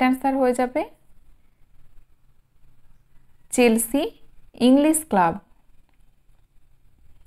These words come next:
পরের প্রশ্ন, ভারতীয় সেনার নতুন ডেপুটি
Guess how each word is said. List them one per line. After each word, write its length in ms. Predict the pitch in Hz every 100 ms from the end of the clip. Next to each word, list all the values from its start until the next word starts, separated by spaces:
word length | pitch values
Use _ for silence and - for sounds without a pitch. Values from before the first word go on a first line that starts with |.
| - _ - -
পরের 260 | 247 254 349 311
প্রশ্ন, 280 | 254 254 254 311 - - _ - - - - - _ - - 202 -
ভারতীয় 460 | 247 311 311 339 359 -
সেনার 320 | 254 277 311 277
নতুন 320 | 233 226 226 220 294 - - - - - - 208
ডেপুটি 480 | 247 269 311 330 330